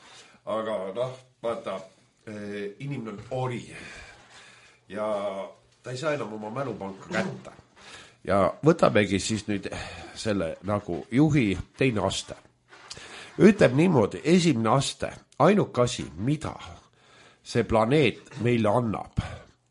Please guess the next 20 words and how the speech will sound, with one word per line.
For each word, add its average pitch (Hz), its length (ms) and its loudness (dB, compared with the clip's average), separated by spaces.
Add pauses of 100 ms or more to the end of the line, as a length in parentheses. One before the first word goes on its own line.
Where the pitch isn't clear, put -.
(440)
et 98 180 -2
me 101 80 0
saaksime 107 480 0
juhiks 113 320 0
arendada, 87 560 -4
on 120 180 0
ainult 190 300 2
üks 147 260 0
asi. 104 300 -2 (920)
Ta 123 180 4
annab 165 400 6
meile 113 720 4 (300)
vaba 120 400 8
tahte. - 500 -2 (840)
Ta 151 140 4
annab 156 180 4
nagu 104 340 2 (320)
energeetiliselt, 107 1400 0 (880)
noh, 110 180 2 (520)
väljaliselt 107 960 2